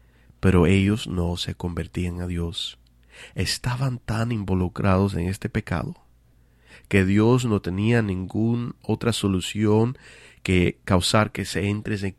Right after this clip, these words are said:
en cautividad. Y la Biblia nos enseña que Israel fue en cautividad dos veces. La primera vez, Dios los puso bajo tributo a,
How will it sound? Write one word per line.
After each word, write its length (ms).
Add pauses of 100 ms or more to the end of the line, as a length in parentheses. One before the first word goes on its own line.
en 200
cautividad. 640 (760)
Y 80
la 100
Biblia 240
nos 140
enseña 400
que 340
Israel 560
fue 480 (460)
en 100
cautividad 580
dos 220
veces. 500 (960)
La 140
primera 360
vez, 460 (1300)
Dios 580
los 260
puso 380
bajo 260
tributo 680
a, 420